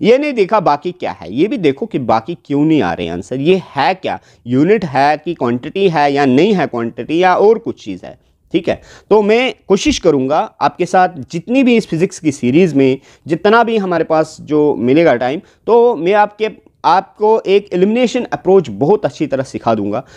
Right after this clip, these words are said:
और हर ऑप्शन पे आपकी कमांड होनी चाहिए। क्लियर? होप आपने इस लेक्चर को एंजॉय किया है और आपकी अगर कुछ, जो हम कह सकते हैं सजेशंस रहेंगे अगर, तो आप कर सकते हो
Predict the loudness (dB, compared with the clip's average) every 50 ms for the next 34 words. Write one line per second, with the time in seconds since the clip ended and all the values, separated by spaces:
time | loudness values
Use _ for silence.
0 | -16 -6 -2 0 0 0 0 0 -2 -2 0 -2 -2 -4 -4 -4 -6 -6 -6 -6
1 | -6 -4 -4 -4 -2 0 -2 -2 -2 -4 -6 -6 -4 -2 -2 0 0 -2 -2 -4
2 | -6 -6 -6 -8 -10 -12 -14 -14 -14 -16 _ _ 2 2 2 2 0 -4 _ _
3 | _ _ _ _ 0 2 2 2 0 -4 _ _ _ _ _ _ _ _ _ _
4 | _ _ _ _ _ _ _ _ _ _ _ _ _ _ _ _ _ _ _ _
5 | -14 -10 -8 -8 -8 -4 -2 0 0 0 -2 -2 -4 -2 -2 -4 -6 -6 -4 -6
6 | -4 -4 -4 -4 -2 0 2 2 2 4 2 2 2 2 0 0 0 0 2 0
7 | 0 -2 -2 -2 -2 -2 -2 -2 -2 0 0 0 0 -2 -2 0 0 2 2 0
8 | 0 -2 -4 -8 -8 -4 0 2 4 4 6 6 6 6 4 4 2 0 -2 -6
9 | -6 -2 2 2 4 4 4 2 0 -2 -6 -12 _ _ _ _ _ -14 -8 -6
10 | -6 -4 -2 -2 -2 -2 -4 -4 -2 0 2 2 4 2 2 0 -4 _ -8 -4
11 | -2 0 0 0 0 2 0 0 2 2 0 0 2 2 0 2 2 2 2 2
12 | 0 -2 -4 -6 -4 -2 0 0 0 -2 _ -2 -2 -2 -2 -2 -4 -6 -6 -4
13 | -2 -2 0 0